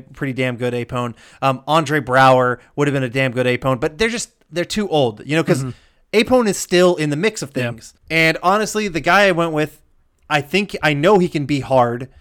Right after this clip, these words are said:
Speaker 1: um, and, and funny and all that kind of, he's a great actor. He's, he, he's maybe one of the biggest actors that I picked. You know, would he do this role? I don't know, especially one that's not the hero. I don't know. I went with Idris Elba.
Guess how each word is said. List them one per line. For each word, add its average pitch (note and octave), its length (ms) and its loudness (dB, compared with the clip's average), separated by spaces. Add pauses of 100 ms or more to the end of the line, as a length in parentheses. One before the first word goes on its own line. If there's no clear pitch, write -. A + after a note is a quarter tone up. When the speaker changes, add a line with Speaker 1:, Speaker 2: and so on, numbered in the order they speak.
(160)
Speaker 1:
um, C3+ 380 2
and, D3 160 -2
and C#3 240 -2
funny D#3 460 2
and C#3+ 100 2
all D3 120 4
that C#3+ 100 2
kind D3 140 0
of, C3+ 120 -4
he's F3+ 240 -4
a E3+ 100 -6
great D3 300 2
actor. C#3+ 320 0
He's, C3+ 280 -6 (440)
he, D#3+ 280 0
he's E3 180 -2
maybe D#3+ 300 2
one D3 200 2
of C3+ 80 0
the B2 60 -6
biggest C3 300 -4
actors C3 340 -2
that B2 100 -8
I A#2+ 100 -8
picked. C#3 460 -4 (120)
You C#3 100 -8
know, C#3 100 -2
would D3 160 0
he D3 100 0
do D#3 140 2
this D3+ 200 -6
role? E3+ 200 2
I D3 120 4
don't C#3 120 0
know, C3 100 2
especially C#3 340 -4
one C3+ 200 -2
that's B2 160 -6
not C3+ 240 -4
the C3 80 -8
hero. C#3 560 -2
I B2 140 -10
don't A#2+ 180 -12
know. C3 280 -2 (600)
I F3 80 2
went G3 120 0
with E3+ 200 -2
Idris C3+ 280 -2
Elba. A#2+ 400 -4